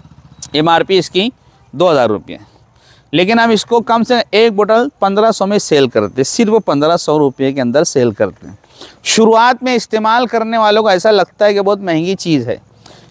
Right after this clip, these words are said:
लेकिन जो बीमारियों पर पैसा खर्च हुआ है उसके मुकाबले में इसकी कीमत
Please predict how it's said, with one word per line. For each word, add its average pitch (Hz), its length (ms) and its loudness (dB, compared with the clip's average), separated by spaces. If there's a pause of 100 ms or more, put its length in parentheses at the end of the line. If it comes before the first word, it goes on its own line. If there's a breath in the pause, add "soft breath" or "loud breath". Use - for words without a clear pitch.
लेकिन 196 360 2
जो 240 140 4
बीमारियों 202 600 0
पर 247 80 2 (100)
पैसा 180 400 2
खर्च 220 380 0
हुआ 202 220 2
है 190 100 4
उसके 190 280 -4
मुकाबले 165 500 -4
में 190 100 -4
इसकी 180 220 -8
कीमत 175 320 -2